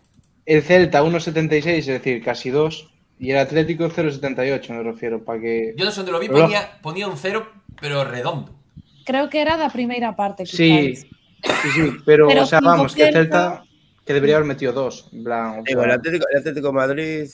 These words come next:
Speaker 4: si no tiras el minuto sesenta, tío.
Speaker 1: Ya, ya.
Speaker 3: Pero que a afición contraria tira-, estaba dormida.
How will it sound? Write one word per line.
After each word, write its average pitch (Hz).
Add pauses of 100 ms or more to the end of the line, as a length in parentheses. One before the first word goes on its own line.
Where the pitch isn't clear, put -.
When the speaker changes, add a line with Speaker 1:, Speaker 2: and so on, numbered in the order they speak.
(380)
Speaker 4:
si -
no 120
tiras 151
el 131
minuto 110
sesenta, 123
tío. - (260)
Speaker 1:
Ya, 160
ya. 156 (880)
Speaker 3:
Pero 240
que 233
a 240
afición 240
contraria 233 (240)
tira-, 202
estaba 240
dormida. 202